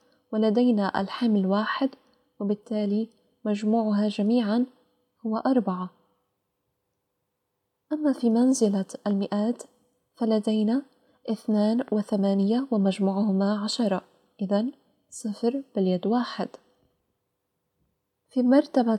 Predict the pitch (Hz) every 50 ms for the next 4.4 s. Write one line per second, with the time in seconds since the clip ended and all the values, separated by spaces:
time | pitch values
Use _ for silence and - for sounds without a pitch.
0 | - - - - 208 - - 233 220 208 202 - - 196 196 208 214 240 277 -
1 | - - - _ _ _ _ _ _ _ _ _ _ _ _ _ _ _ _ _
2 | _ _ _ _ _ _ - 226 220 214 226 214 208 208 202 214 240 285 - _
3 | _ _ _ _ _ _ _ _ _ _ _ _ _ _ - 226 208 - - -
4 | 208 214 - - 269 254 -